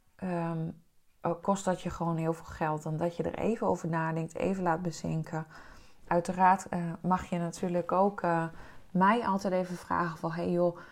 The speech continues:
eh, wil je eens met me meedenken? Eh, wat is hierin de beste optie?" Eh, dat vind ik superleuk om te doen. Zoals ik net al aangaf, eh, is kleur wel echt mijn ding. En ik hou er gewoon van om mee bezig te zijn.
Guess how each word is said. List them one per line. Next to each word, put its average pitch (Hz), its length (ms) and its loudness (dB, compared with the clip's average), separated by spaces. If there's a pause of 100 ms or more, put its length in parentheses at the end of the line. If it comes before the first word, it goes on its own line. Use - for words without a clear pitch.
(200)
eh, 175 120 -6 (320)
wil 175 120 -2
je 196 60 2
eens 190 120 0
met 165 200 -4
me 160 80 -4
meedenken? 185 840 -2 (460)
Eh, 175 100 -6 (420)
wat 175 360 0
is 185 120 0
hierin 175 460 0
de 160 80 2
beste 170 380 0
optie?" 160 500 0 (520)
Eh, 165 260 0
dat 170 160 -4
vind 175 140 0
ik 170 120 -2
superleuk 180 680 4
om 160 120 -4
te - 100 -4
doen. 175 340 2 (480)
Zoals 180 220 2
ik 180 100 4
net 175 220 2
al - 140 4
aangaf, 165 640 0
eh, 170 220 0
is - 240 -2
kleur 190 300 6
wel 180 160 6
echt - 220 2
mijn 156 180 -2
ding. 165 300 2
En 165 120 -2
ik 165 120 -6
hou 165 240 10
er 175 80 4
gewoon 165 240 -4
van 170 180 2
om 165 80 2
mee 165 120 0
bezig 165 420 2
te - 120 -18
zijn. 175 400 0